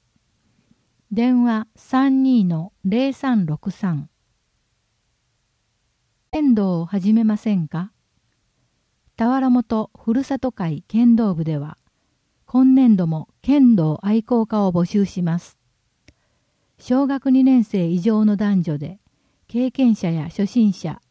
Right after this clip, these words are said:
いずれも歓迎です。詳しくはお問い合わせください。問い合わせ、すみ。電話、零九零九八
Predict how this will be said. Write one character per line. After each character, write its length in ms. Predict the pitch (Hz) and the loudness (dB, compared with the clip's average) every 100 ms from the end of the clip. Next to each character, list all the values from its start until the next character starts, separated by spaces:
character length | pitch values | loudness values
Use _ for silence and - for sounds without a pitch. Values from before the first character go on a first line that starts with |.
| - | -6
い 100 | 208 | -4
ず 160 | 190 247 | 0 0
れ 100 | 240 | 2
も 140 | 233 | 0
歓 300 | 226 226 220 | 0 0 0
迎 200 | 208 202 | 0 -2
で 160 | 175 175 | -2 -4
す。 160 | - _ _ _ _ _ _ _ _ _ _ _ _ | -8 _ _ _ _ _ _ _ _ _ _ _ _
詳 260 | 247 254 | -4 -2
し 120 | 254 - | -4 -8
く 140 | 196 | -6
は 140 | 170 - | -4 -6
お 100 | 190 | -6
問 200 | 247 247 | -4 -2
い 60 | |
合 80 | 233 | 0
わ 80 | 226 | -2
せ 140 | 220 | -4
く 100 | 220 | -6
だ 140 | 202 196 | -6 -4
さ 160 | 208 | -4
い。 160 | 160 180 _ _ _ _ _ _ _ _ _ _ _ _ | -6 -8 _ _ _ _ _ _ _ _ _ _ _ _
問 220 | - 240 240 | -4 -2 0
い 60 | |
合 100 | 233 | 0
わ 140 | 220 208 | -2 -4
せ、 340 | - 196 214 _ _ _ _ _ _ _ _ _ | -8 -10 -10 _ _ _ _ _ _ _ _ _
す 220 | - 254 | 0 2
み。 180 | 185 190 _ _ _ _ _ _ _ _ _ _ _ _ _ _ | 2 -2 _ _ _ _ _ _ _ _ _ _ _ _ _ _
電 320 | 202 202 208 208 | -4 0 2 2
話、 260 | 180 208 _ _ _ _ _ - | 0 -6 _ _ _ _ _ -2
零 280 | 226 269 262 | 0 0 -4
九 380 | - 262 202 | -4 0 0
零 360 | 156 170 156 190 _ _ _ _ _ _ | 0 -4 -6 -10 _ _ _ _ _ _
九 320 | 240 269 269 | -4 -2 -2
八 460 | 247 254 - - | -2 -6 -10 -20